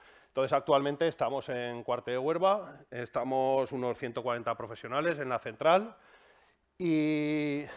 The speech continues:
y básicamente dividimos, somos como una central de franquicias, que además lo comentábamos esta, esta mañana en el,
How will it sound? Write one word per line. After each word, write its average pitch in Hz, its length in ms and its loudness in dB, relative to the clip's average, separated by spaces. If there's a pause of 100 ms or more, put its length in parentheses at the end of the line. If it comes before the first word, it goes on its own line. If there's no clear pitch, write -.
(280)
y 127 140 -8
básicamente 165 800 0
dividimos, 143 720 -2 (440)
somos 151 320 -2
como 120 200 -2
una 147 160 2
central 147 320 0
de 143 80 -2
franquicias, 151 520 -2
que 131 100 -2
además 117 220 -2
lo 123 120 -4
comentábamos 127 460 -2
esta, 117 440 -2
esta 117 160 -8
mañana 117 320 -4
en 113 80 -8
el, 110 320 -6